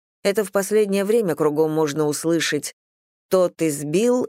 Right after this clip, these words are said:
этот напился». Феликс стресс снимал походом в баню. И там могло случиться всякое. Ну, кто мог предположить, что одна из его пассий училась с Марго в одной группе?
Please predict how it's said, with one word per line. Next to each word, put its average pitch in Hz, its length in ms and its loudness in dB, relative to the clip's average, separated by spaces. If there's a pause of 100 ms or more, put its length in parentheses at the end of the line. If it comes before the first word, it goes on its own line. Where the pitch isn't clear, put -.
(160)
этот 160 400 -2
напился». 190 960 0 (600)
Феликс 214 440 0
стресс 196 440 -2
снимал 175 560 0 (180)
походом 175 480 -2
в 165 100 -12
баню. 147 460 -2 (800)
И 214 200 2
там 269 340 -2
могло 202 360 0
случиться 175 580 -4
всякое. 135 720 -6 (1120)
Ну, 208 200 2
кто 202 300 0
мог 147 240 -4
предположить, 156 720 0
что 156 240 -2
одна 156 300 -2
из 143 100 -4
его 151 260 0
пассий 185 680 -6 (480)
училась 202 560 0
с - 120 -10
Марго 175 440 0
в 170 100 -2
одной 170 320 -2
группе? 160 600 -4